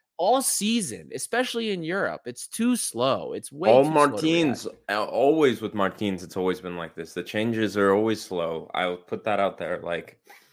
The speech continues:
Speaker 2: I thought he, I
Speaker 1: Yeah.
Speaker 2: think Pedro Martins is such a good manager, but this is really a big flaw of his. I,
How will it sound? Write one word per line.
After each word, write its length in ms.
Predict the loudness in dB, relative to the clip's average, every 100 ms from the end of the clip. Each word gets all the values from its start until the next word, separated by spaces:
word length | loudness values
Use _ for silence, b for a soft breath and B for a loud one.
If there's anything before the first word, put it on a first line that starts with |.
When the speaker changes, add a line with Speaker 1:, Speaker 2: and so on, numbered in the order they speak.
| b _ _ 0
Speaker 2:
I 120 | 0
thought 280 | 4 2 2
he, 200 | -6 B B B B
I 80 | -2
Speaker 1:
Yeah. 80 | -2
Speaker 2:
think 360 | -2 -2 -4 -14 _
Pedro 280 | -6 -2 -2
Martins 460 | 0 -2 -2 -4 -4
is 60 |
such 360 | -8 -4 -4 -2
a 40 |
good 180 | -4 -4
manager, 420 | -4 -2 -4 -4
but 220 | -6 -6 -4
this 240 | -6 -8
is 320 | -14 -16 -18 _ _ _ _ _ _ _
really 560 | -10 0 2 4 4 2
a 60 | 0
big 300 | -2 -4 -4
flaw 400 | -8 -4 -2 -4
of 120 | -6
his. 260 | -10 -8
I, 160 | -8